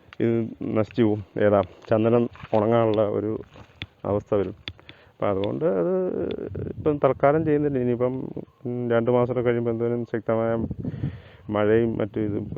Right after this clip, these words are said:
തുടങ്ങുമല്ലോ. അപ്പം നമ്മൾ ബാക്കിയുള്ള കാര്യങ്ങളിലേക്ക് കിടക്കും.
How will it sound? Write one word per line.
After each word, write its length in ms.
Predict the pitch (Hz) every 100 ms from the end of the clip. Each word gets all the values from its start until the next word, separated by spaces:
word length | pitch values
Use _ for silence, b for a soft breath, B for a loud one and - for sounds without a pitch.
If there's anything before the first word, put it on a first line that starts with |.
| 92
തുടങ്ങുമല്ലോ. 440 | 92 92 92 - 92
അപ്പം 220 | 120 131
നമ്മൾ 400 | 139 147 160 -
ബാക്കിയുള്ള 420 | 143 143 139 143 143
കാര്യങ്ങളിലേക്ക് 460 | 139 139 139 135
കിടക്കും. 220 | 117 107